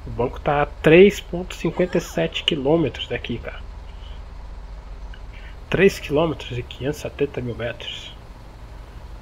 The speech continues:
Ó, tá mudando o clima e...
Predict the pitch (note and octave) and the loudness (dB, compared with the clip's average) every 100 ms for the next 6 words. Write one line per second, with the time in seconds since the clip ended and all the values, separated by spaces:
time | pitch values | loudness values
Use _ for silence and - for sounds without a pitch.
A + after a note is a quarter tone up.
0 | - C3 B2 A#2+ A#2+ A#2 A2+ A#2+ C#3+ - | -6 -4 -2 -2 -2 -4 -2 0 -2 -4
1 | - A2+ A#2+ C3+ D3 D#3+ - - C#3 C3 | -6 -4 -2 -2 0 0 -2 -8 -8 -4
2 | C3+ C3+ C3+ C#3 | -4 -4 -4 -6